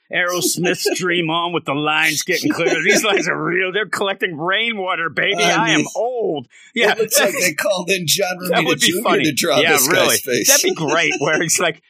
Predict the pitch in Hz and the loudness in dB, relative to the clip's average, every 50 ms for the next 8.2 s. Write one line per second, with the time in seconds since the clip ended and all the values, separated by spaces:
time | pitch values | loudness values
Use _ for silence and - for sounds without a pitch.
0 | _ _ _ 143 160 175 160 - - 123 110 110 120 127 135 131 131 127 - _ | _ _ _ -4 -2 -2 -2 -2 -4 -4 -4 -4 -4 -4 -4 -4 -4 -6 -8 _
1 | _ _ _ _ - 165 - - - 117 135 160 - - - 180 160 135 120 - | _ _ _ _ -4 -4 -4 -6 -6 -6 -4 -2 -2 0 0 0 0 0 0 -2
2 | - - 151 123 104 101 - - - - 139 117 - 110 117 110 - - 123 120 | -2 -2 -2 -2 -2 -2 -4 -4 -4 -4 -6 -6 -6 -6 -6 -6 -6 -6 -4 -2
3 | 127 139 - 139 147 135 120 143 151 151 - - 127 - - 113 110 117 101 101 | -2 -2 0 -2 -2 -2 -2 -2 -2 -2 -2 -4 -6 -6 -4 -2 -2 -2 -2 -4
4 | 98 92 - 131 127 117 110 110 110 113 117 123 143 143 107 135 147 - - 156 | -10 -6 -2 0 0 0 0 -2 -4 -6 -6 -4 -4 -4 -4 -6 -8 -6 -4 -4
5 | 151 135 - 135 151 135 127 - - - 131 127 131 127 123 117 113 113 110 147 | -4 -4 -4 -4 -4 -2 -2 -2 -2 -2 0 0 0 0 0 0 -2 -4 -4 -4
6 | - - - 120 107 101 98 - - 101 101 _ 120 123 127 120 123 131 147 143 | -4 -4 -4 -4 -4 -4 -6 -6 -8 -8 -10 _ -6 -4 -4 -4 -2 -2 -2 -2
7 | 156 147 123 117 123 123 - - - 151 160 160 _ _ - 110 101 - - 135 | -2 -2 0 0 0 0 -2 -2 -2 -2 -2 -4 _ _ -4 -4 -4 -2 -2 0
8 | 135 - - | 0 0 -2